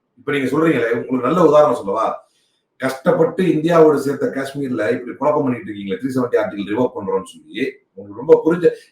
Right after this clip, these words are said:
இலகுவா புரியறதுக்கு ஒரு உதாரணம் சொல்றேன். கஷ்டப்பட்டு இந்தியாவோட சேர்ந்த காஷ்மீர், கே-, ஜவஹர்லால் நேரு அவர்கள் சேர்த்த காஷ்மீரை இன்னைக்கு குழப்பம் பண்ணி அங்க ஒரு மாநிலத்துல ஒரு ஆட்சியே இல்லாம, இல்லாத அளவுக்கு குழப்படி பண்ணிருக்கீங்க. நேற்றைய, போன வாரம்லாம் ஒரு பெரிய பேரணி நடத்திருக்காங்க காஷ்மீர்.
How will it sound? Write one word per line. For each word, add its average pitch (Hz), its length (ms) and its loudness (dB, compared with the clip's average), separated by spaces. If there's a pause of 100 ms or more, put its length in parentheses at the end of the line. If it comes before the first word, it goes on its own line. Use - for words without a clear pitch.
இலகுவா 185 320 10
புரியறதுக்கு 160 360 6
ஒரு 127 100 2
உதாரணம் 123 340 4
சொல்றேன். - 240 -20 (420)
கஷ்டப்பட்டு 156 500 2
இந்தியாவோட 151 400 6
சேர்ந்த 131 320 0
காஷ்மீர், 120 460 0
கே-, 110 460 -4
ஜவஹர்லால் 147 320 6
நேரு 156 220 8
அவர்கள் 135 220 4
சேர்த்த 131 340 0
காஷ்மீரை 117 580 -2 (300)
இன்னைக்கு 123 320 -2
குழப்பம் 151 300 8
பண்ணி 139 240 0
அங்க 127 240 -2
ஒரு 120 120 4
மாநிலத்துல 143 500 0
ஒரு 120 80 4
ஆட்சியே 123 380 2
இல்லாம, 123 500 0 (120)
இல்லாத 127 240 4
அளவுக்கு - 240 0
குழப்படி 143 280 -4
பண்ணிருக்கீங்க. 104 480 -10 (380)
நேற்றைய, 147 540 4
போன 151 180 2
வாரம்லாம் 156 400 6
ஒரு 135 120 2
பெரிய 151 220 4
பேரணி 160 280 8
நடத்திருக்காங்க 127 480 0
காஷ்மீர். 98 340 -8